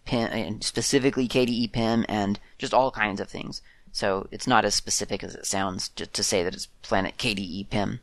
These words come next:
just 'cause a lot of the people posting in one place are also involved in other areas, so you do get a variety. So in terms of technical stuff, the other stuff that I add, first of all,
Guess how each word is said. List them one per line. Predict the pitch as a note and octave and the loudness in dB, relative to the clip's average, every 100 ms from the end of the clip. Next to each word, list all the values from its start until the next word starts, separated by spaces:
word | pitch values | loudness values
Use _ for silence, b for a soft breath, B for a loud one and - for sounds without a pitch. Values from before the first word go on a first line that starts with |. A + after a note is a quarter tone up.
| - | -6
just | - E3 | -2 0
'cause | D3+ | 4
a | C3+ | 8
lot | A#2 | 6
of | A2+ | 6
the | G2 | -4
people | - A#2+ G#2 G#2 - | -10 -6 -6 -6 -4
posting | A#2 - G#2+ | -4 -4 -4
in | G2+ | -2
one | G#2 G#2 | -2 -2
place | F#2+ F#2+ - - _ _ _ _ | -4 -2 -4 -6 _ _ _ _
are | G#2+ F#2+ | 2 4
also | G#2 G2+ G#2+ G2+ G2 | 4 2 -2 -2 -2
involved | B2+ A#2+ A2+ G2+ - | -2 2 4 4 2
in | F#2 | -2
other | G#2 F#2 G#2 - - - | -2 -2 -4 -10 -20 -12
areas, | - - G2 G2 G#2+ A2 | -10 -4 -4 -4 -4 -8
so | - - | -6 -2
you | G#2+ G2 | -2 -2
do | G2+ | -2
get | F#2+ - | -2 -2
a | - G2+ | -2 -2
variety. | G2 G2+ G#2+ - B2+ b b b - | -2 -2 -4 -6 -12 b b b 2
So | D#3 | 4
in | D3 | 6
terms | G3 F3 | 6 4
of | C#3+ A2+ - | 2 0 -2
technical | - E3 E3 C#3 A2 | 4 4 2 -2 -4
stuff, | - A2 - | 0 0 0
the | - - | -2 2
other | D#3 E3 | 4 4
stuff | - D3 - | 4 4 4
that | B2 | 4
I | A#2 G#2+ | 4 4
add, | A#2+ G#2 G2+ | 4 2 0
first | - D#3 - | 2 2 4
of | C3 | 4
all, | A#2+ | 6